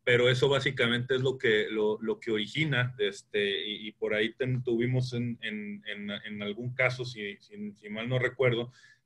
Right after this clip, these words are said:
también una, un asunto donde, eh, eh, uno creo de, de este, unos, eh, rollos de tela que, que, que importaba con cierta, dándole cierta preferencia a la, a, a, a, a, en virtud de venir de,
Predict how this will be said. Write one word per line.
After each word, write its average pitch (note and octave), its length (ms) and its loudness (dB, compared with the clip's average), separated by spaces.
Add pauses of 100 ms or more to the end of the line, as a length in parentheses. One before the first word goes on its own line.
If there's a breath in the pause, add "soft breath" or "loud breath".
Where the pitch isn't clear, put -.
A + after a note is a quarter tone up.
también B2+ 340 4
una, C#3 360 2
un C3+ 180 -2
asunto C3+ 480 0
donde, G#2+ 640 4
eh, A2 580 0
eh, A2+ 60 -6 (140)
uno F3+ 380 0
creo F#3 520 2
de, A2 320 4
de A2 120 -2
este, - 200 -6
unos, C#3 480 -2
eh, G#2 240 0 (100)
rollos C3+ 320 0
de A2+ 100 -6
tela C3+ 380 2
que, G#2+ 260 0 (380 loud breath)
que, G#2+ 220 2
que A2+ 140 2
importaba C#3+ 640 2
con A2 160 -4
cierta, B2+ 460 2
dándole B2+ 320 2
cierta B2+ 400 -2
preferencia A#2 720 2
a G2 40 -4
la, F#2 200 -6
a, - 20 -10
a, F#2+ 800 -8
a, G2+ 200 -12
a, F#2+ 760 -8
en G2+ 100 -6
virtud G#2 320 -2
de B2+ 80 4
venir A2+ 320 0
de, B2 300 2